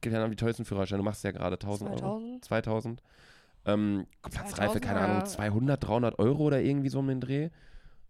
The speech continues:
Speaker 1: Ähm, weiß nicht, kommt drauf an. Ja, du musst ja mehrere Tage dahin
Speaker 2: Ja.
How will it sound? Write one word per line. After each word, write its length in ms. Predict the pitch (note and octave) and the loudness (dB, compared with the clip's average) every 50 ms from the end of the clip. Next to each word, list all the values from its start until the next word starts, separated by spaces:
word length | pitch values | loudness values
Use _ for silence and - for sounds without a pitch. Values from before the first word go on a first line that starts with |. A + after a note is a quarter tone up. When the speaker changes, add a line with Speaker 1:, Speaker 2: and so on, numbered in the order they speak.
| - - - | -14 -4 -2
Speaker 1:
Ähm, 540 | G2 G#2 G#2 G#2 G2+ G2+ G2+ G2+ G2+ - - - | 0 2 2 2 2 2 2 0 0 -2 -6 -6
weiß 160 | - - G2+ G2+ | -4 -4 -2 0
nicht, 120 | G#2+ G2+ - | 0 -2 -2
kommt 160 | G#2+ G#2 G#2 | -2 -2 -2
drauf 100 | G2+ - | 0 0
an. 120 | - A2 | 2 2
Ja, 80 | A2+ A2 | 4 4
du 80 | A#2 A#2 | 6 4
musst 160 | B2+ C3 - | 4 4 4
ja 60 | A#2 | 4
mehrere 340 | A#2 B2 B2+ B2 A2 B2+ - | 4 4 2 2 -2 -2 -2
Tage 320 | - A#2 B2 C#3+ D#3 D#3 | 0 2 2 2 2 0
dahin 320 | D#3+ D3+ D3 D#3 E3+ F#3+ G#3+ | 0 2 2 2 2 0 -2
Speaker 2:
Ja. 240 | G#3+ G#3 G3+ G3+ | -4 -6 -8 -8